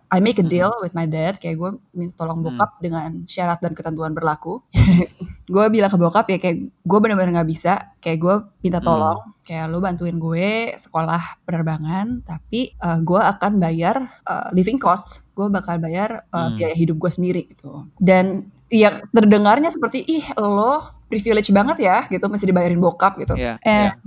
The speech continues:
Speaker 2: iya.
Speaker 1: ya kenyataannya nggak semudah itu gitu. Karena biaya hidup di New Zealand itu nggak murah gitu.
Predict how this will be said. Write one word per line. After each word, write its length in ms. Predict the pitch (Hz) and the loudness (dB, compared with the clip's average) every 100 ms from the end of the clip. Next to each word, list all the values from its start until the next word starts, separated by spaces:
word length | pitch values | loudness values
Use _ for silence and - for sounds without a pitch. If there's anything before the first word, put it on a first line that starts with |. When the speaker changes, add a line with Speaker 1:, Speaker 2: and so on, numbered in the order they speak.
| 208 214 - - | -4 -6 -10 -2
Speaker 2:
iya. 160 | 254 | 4
Speaker 1:
ya 40 | 226 | 4
kenyataannya 580 | 233 226 214 208 208 320 | 4 4 6 4 4 4
nggak 160 | 269 | 2
semudah 240 | 233 208 190 | 4 4 4
itu 220 | 202 196 | 2 2
gitu. 140 | 185 170 | 0 -2
Karena 380 | - - - 262 | -10 -12 -2 2
biaya 240 | 240 214 | 4 6
hidup 220 | 190 185 180 | 6 4 2
di 140 | 185 | 2
New 160 | 170 175 | 0 0
Zealand 280 | 170 175 180 | 0 0 -4
itu 100 | 170 | -2
nggak 220 | 254 262 | 2 2
murah 380 | 190 262 214 202 | 2 2 4 2
gitu. 220 | 202 - | -2 -10